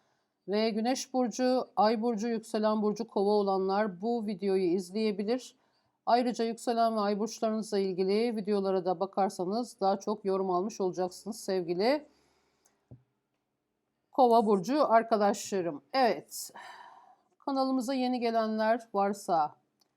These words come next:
aynı zamanda unutanlar varsa bu arkadaşlarım lütfen alma verme dengesine dikkat ederek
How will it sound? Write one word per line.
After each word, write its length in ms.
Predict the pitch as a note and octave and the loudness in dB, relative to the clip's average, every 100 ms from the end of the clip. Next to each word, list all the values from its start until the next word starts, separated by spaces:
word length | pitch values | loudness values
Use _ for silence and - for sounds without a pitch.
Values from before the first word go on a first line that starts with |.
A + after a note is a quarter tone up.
| _ _ _ _ | _ _ _ _
aynı 360 | - F#3+ A3 B3+ | -2 0 0 -2
zamanda 420 | C#4 C4+ C4+ B3 | 0 0 2 2
unutanlar 840 | A3 A#3+ - A3+ A3+ A#3 A#3+ B3 - | 0 -2 2 0 2 4 4 4 -2
varsa 600 | G3 F#3 F3+ - E3 D3+ - _ _ _ _ _ _ | 0 0 0 -4 -4 -4 -8 _ _ _ _ _ _
bu 100 | A#3 | 2
arkadaşlarım 960 | A#3 A#3 G#3+ G3 G3 - G3 F#3 F#3+ G3+ | 4 2 0 0 -2 -4 -2 0 -2 -4
lütfen 440 | A3+ A#3 - G#3 | -6 -6 -4 -2
alma 360 | F#3 G#3 A3+ G#3+ | 0 0 0 0
verme 340 | A3 A3 G3 | 2 0 0
dengesine 600 | G3 G#3 G#3 A3 F#3+ F#3+ F#3+ | -2 -2 -2 -4 -4 -4 -4
dikkat 300 | G#3+ G#3+ G#3 | -6 -4 -2
ederek 480 | F#3+ F#3+ F#3 F#3+ | -2 0 0 -2